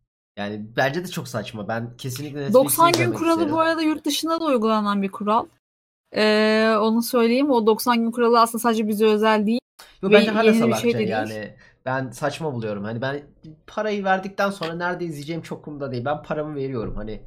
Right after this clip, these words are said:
Speaker 1: "Aa, benden o parayı kazanacaksın. Sal işte. Hani, kazan." Ben hani
Speaker 2: İş-,
Speaker 1: evimde
Speaker 2: işte
Speaker 1: oturup izlemeyi tercih ederim. Netflix'ten açıp izlemeyi kesinlikle on-, o yani. Netflix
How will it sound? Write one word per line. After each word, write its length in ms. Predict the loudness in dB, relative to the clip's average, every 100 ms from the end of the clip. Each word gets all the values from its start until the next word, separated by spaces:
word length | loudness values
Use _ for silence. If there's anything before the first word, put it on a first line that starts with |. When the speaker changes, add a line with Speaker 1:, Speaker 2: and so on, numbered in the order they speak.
| -20 -20 -20 _ _ _ _ -4
Speaker 1:
"Aa, 100 | 2
benden 240 | 2 2
o 100 | 0
parayı 220 | 0 0
kazanacaksın. 680 | 0 -2 -2 -2 -4 -4 -12
Sal 280 | -6 -4 -4
işte. 400 | -6 -8 -8 -8
Hani, 380 | -8 -6 -6 -8 -20 _ _
kazan." 600 | -8 -6 0 0 -2 -10 _ -20 -20 -20 _ _ _
Ben 180 | 2 4
hani 100 | 2
Speaker 2:
İş-, 80 | 0
Speaker 1:
evimde 60 | -2 -2
Speaker 2:
işte 240 | 2 4
Speaker 1:
oturup 480 | 4 2 0 -2 -4
izlemeyi 400 | -2 0 0 0
tercih 360 | 2 2 2 -6
ederim. 260 | -4 -4
Netflix'ten 480 | -4 -6 -8 -10 -8
açıp 220 | -8 -10
izlemeyi 260 | -8 -8 -8
kesinlikle 480 | -10 -8 -8 -8 -8
on-, 260 | -8 -8 -10
o 120 | -8
yani. 280 | -8 -8 -12 _ -20 _ _ _ -6
Netflix 640 | -6 -4 -8 -8 -14 -16